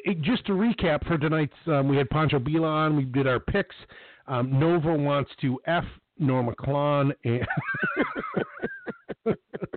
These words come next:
on to the W W E. Um,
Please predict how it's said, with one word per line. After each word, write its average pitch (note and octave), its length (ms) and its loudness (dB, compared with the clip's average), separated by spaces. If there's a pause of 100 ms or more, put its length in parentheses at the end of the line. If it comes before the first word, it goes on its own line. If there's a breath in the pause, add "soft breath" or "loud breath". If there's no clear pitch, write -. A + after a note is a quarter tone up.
(1300 loud breath)
on G3 240 2
to F#3+ 80 4
the F3 80 2
W D3 360 2
W B2 440 2
E. F#2 240 -4 (520 loud breath)
Um, B2+ 480 2